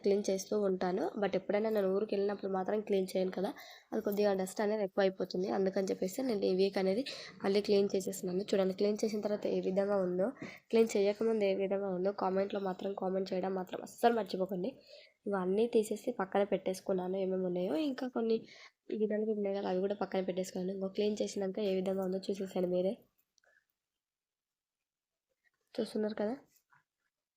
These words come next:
వీటన్నిటిని తీసేసి మంచిగా క్లీన్ చేసేసాను, కడిగి తోమేసి మళ్ళీ ఆరిన తర్వాత మొత్తం ఒక,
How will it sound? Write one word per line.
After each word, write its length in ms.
వీటన్నిటిని 560
తీసేసి 440
మంచిగా 280
క్లీన్ 260
చేసేసాను, 580
కడిగి 260
తోమేసి 340
మళ్ళీ 220
ఆరిన 240
తర్వాత 220
మొత్తం 260
ఒక, 140